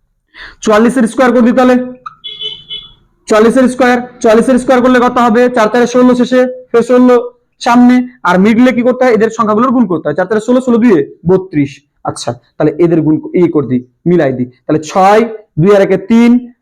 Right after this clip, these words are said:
আর ছয় আর তিনে নয়, এক। এর মানে কত হয়ে যায়? উনিশশো ছত্রিশ। এর সঙ্গে কত যোগ করে দিব? চুয়াল্লিশ। কত যোগ করে দিব?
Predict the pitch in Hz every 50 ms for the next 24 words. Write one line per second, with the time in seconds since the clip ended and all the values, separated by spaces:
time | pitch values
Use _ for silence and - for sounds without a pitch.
0 | _ - 165 160 156 - 196 196 202 196 240 208 170 156 165 185 185 196 214 233
1 | 226 220 - - - 185 165 143 143 - - _ - 170 165 170 175 170 170 160
2 | 170 165 - 180 185 175 147 139 135 135 - - 151 156 147 - - 254 220 -
3 | - - 208 190 - - 139 143 139 - - - _ - 190 185 - 214 214 208
4 | 208 196 202 226 208 247 240 - 269 262 226 254 214 202 151 139 - - - _
5 | _ _ _ _ _ _ _ _ _ _ _ _ _ - 226 233 233 240 240 247
6 | 240 - - 190 196 226 233 254 226 277 254 269 262